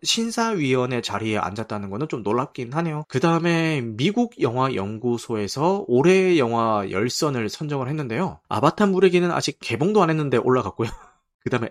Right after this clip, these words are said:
엘비스가 올라갔습니다. 엘비스 저는 이제 극장에서는 못 보고 오티티로 나중에 이제 본 케이스인데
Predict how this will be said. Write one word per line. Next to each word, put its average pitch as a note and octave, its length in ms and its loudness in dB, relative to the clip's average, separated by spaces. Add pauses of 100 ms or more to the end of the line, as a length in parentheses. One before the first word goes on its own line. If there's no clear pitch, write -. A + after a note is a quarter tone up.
엘비스가 A#2+ 840 2
올라갔습니다. E2+ 840 -6
엘비스 C#3+ 1080 2
저는 A2+ 400 -6
이제 F#2 180 -8
극장에서는 D3+ 720 -6
못 F#2 180 -6
보고 B2+ 380 -2
오티티로 A2+ 800 -2
나중에 A2 440 -6
이제 F2 160 -12
본 G2+ 220 -12
케이스인데 G2 640 -6